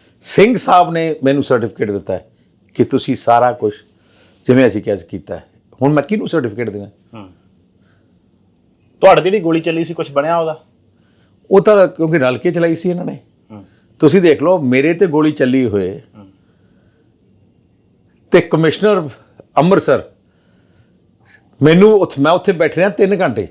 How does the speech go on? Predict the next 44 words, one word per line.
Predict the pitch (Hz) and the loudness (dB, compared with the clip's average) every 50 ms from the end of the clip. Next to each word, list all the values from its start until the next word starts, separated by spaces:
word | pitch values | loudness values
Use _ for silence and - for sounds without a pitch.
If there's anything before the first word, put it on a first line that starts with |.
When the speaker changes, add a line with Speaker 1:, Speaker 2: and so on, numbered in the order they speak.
| _ _ _ _ | _ _ _ _
Speaker 2:
ਹੂੰ। | 110 104 92 87 _ _ _ _ _ | -18 -18 -18 -20 _ _ _ _ _
Speaker 1:
ਉਹ | 117 | -4
ਦੋ | 117 120 139 156 160 | 2 4 4 4 4
ਘੰਟੇ | 165 135 104 113 | 0 -2 -2 -2
ਉਹਦੇ | 117 113 | -4 -2
ਬਾਅਦ | 104 90 92 - _ _ _ _ _ _ _ _ _ _ _ _ _ _ _ _ _ - _ _ _ - - 123 | -2 -4 -6 -8 _ _ _ _ _ _ _ _ _ _ _ _ _ _ _ _ _ -20 _ _ _ -10 -4 2
ਦੇਖਣ | 113 135 135 - - 165 | 2 2 2 0 -4 -4
ਵੀ | 175 175 | -4 -4
ਨਹੀਂ | 170 160 151 | -2 -2 -2
ਆਇਆ। | 135 127 120 104 85 _ _ _ _ _ _ _ _ _ _ _ _ 120 | -2 -2 -4 -6 -10 _ _ _ _ _ _ _ _ _ _ _ _ -2
ਮੈਂ | 117 131 | -2 -2
ਅਕਾਲੀ | 123 - 117 113 117 | 0 0 -2 -2 -2
ਦਲ | 113 117 117 | -2 -4 -6
ਦਾ | 113 123 | -6 -6
ਪ੍ਰਧਾਨ | 120 110 98 98 95 113 | -8 -8 -8 -8 -6 -6
ਹਾਂ, | 147 | -6
ਅਕਾਲੀ | 147 - 120 117 113 | -4 -4 -4 -4 -4
ਦਲ | 120 120 | -8 -8
ਪ੍ਰਧਾਨ | - 131 120 104 92 92 | -8 -6 -8 -8 -6 -8
ਤੇ | 104 | -10
ਗੋਲੀ | 95 98 98 | -10 -10 -10
ਚੱਲੀ | 95 101 98 95 92 87 | -10 -10 -12 -12 -12 -14
ਹੈ। | 85 - _ _ _ _ _ | -14 -16 _ _ _ _ _
Speaker 2:
ਹੂੰ। | 110 104 92 - _ _ _ _ _ _ _ | -20 -20 -20 -20 _ _ _ _ _ _ _
Speaker 1:
ਤੇ | - 156 156 143 - - - 90 _ _ | 4 4 4 4 2 0 -10 -20 _ _
ਪਰਚਾ | 143 123 - - 165 | -6 -6 -4 -4 -6
ਕੀ | 160 - 180 | -4 -4 -6
ਦਿੰਦੇ | 170 151 156 156 160 165 | -6 -4 -6 -6 -4 -6
ਆ | 170 160 - _ _ _ _ _ _ _ _ _ _ _ _ _ _ _ _ _ _ _ _ _ _ _ _ _ _ _ _ _ _ _ _ | -6 -8 -12 _ _ _ _ _ _ _ _ _ _ _ _ _ _ _ _ _ _ _ _ _ _ _ _ _ _ _ _ _ _ _ _
ਕਿ | - 190 180 | 2 2 4
ਜੀ | 202 226 208 | 4 4 4
ਉਹ | 180 139 123 - - | 2 2 0 -4 -8
ਹੱਥੋਂ | 131 - _ 175 175 | -8 -6 _ -6 -4
ਪਾਈ | 170 170 165 165 160 | 0 0 0 2 2
ਆਇਆ, | 143 131 139 160 165 | 2 2 2 0 -2
ਪਤਾ | - - 147 120 - | -2 -4 -8 -6 -4
ਨਹੀਂ | 175 160 | -2 -2
ਲੱਗਿਆ | 131 117 113 139 | -2 0 0 -2
ਕੌਣ | 135 - 127 147 151 | -2 -2 -2 -4 -4
ਸੀ, | 131 - 165 147 | -2 0 -2 -2
ਹੱਥੋਂ | 113 107 - - 139 | -2 -4 -4 -6 -4
ਪਾਈ | 139 147 139 123 117 | 0 0 0 0 0
ਆਏ | 110 110 113 131 151 | -2 -2 0 -2 -2
ਤੇ | 147 180 165 151 - | 0 -2 -4 -4 -4